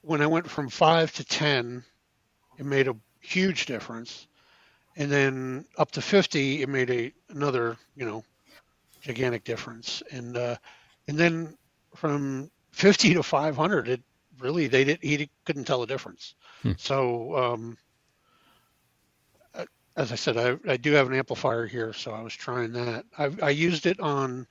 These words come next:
Speaker 1: uh, C W, um, F T eight, and, and voice on all the bands.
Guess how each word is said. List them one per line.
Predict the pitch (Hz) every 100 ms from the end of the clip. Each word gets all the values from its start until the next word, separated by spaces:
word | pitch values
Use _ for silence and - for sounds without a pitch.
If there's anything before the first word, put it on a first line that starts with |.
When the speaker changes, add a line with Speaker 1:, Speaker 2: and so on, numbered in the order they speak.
| _ _ _ _ _ _ _
Speaker 1:
uh, | 131 117 107 _ _ _ _ _
C | - 156
W, | 151 156 135 131 160 185 _ _ _ _ _ _ _ _ _ _ _ _ _ _ 143
um, | 120 120 113 -
F | 143
T | - 165 139
eight, | 131 135 _ _ -
and, | 131 127 127 123 135 _ _ _ -
and | 143
voice | 135 135 123 - - - _ _ _ _ _ _ _ _ _ _ _ 139
on | 120 120 113 113 _
all | - 131
the | 143
bands. | 131 120 117 127 - -